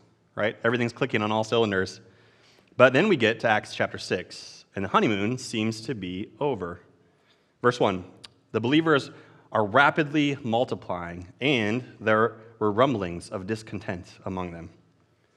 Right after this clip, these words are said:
The Greek-speaking believers are complaining about the Hebrew-speaking believers, saying that their widows are being discriminated against in the daily distribution of food. So here,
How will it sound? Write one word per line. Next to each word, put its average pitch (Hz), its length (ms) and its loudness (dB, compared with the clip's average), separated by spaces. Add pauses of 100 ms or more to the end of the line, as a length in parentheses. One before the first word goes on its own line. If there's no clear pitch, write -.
(580)
The 131 140 8
Greek-speaking 123 920 0
believers 104 500 0
are 123 140 2
complaining 143 520 0
about 127 200 4
the 117 100 -2
Hebrew-speaking 127 920 -4
believers, 95 460 -4
saying 113 560 -2
that 117 200 0 (240)
their 165 340 6
widows 120 540 4
are 120 160 6
being 131 240 4
discriminated 127 640 0
against 107 520 0
in 113 160 0
the 107 60 -2
daily 120 320 2
distribution 110 600 -2
of 92 80 -8
food. 90 400 -2 (1400)
So 139 140 0
here, 160 260 2